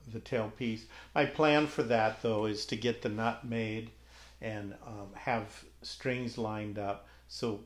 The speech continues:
I get the tailpiece in the perfect position. And so that's part of why it's not on yet. And the real focus of my time, uh, th-,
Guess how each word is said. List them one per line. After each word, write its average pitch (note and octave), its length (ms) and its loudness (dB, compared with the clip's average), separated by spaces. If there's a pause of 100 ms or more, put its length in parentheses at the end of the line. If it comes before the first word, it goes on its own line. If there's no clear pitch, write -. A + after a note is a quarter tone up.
(140)
I A#2+ 80 -8
get A2+ 200 -4
the - 160 -20
tailpiece A2+ 480 -4
in G#2 80 -8
the G2 60 -10
perfect - 480 -12
position. G2 500 -14 (760)
And A2 300 -2
so A#2+ 240 2
that's A2+ 520 0 (840)
part A2+ 320 6
of G2+ 160 -4
why G2+ 260 -2
it's G2+ 320 -8
not G#2 220 -8
on G2+ 260 -8
yet. G#2 240 -10 (440)
And C#3+ 280 2 (140)
the C#3 160 2
real F3 200 6
focus C#3 600 4
of A#2 140 0
my G#2 160 0
time, G#2+ 640 -2 (300)
uh, A#2+ 100 -10 (1080)
th-, - 280 -14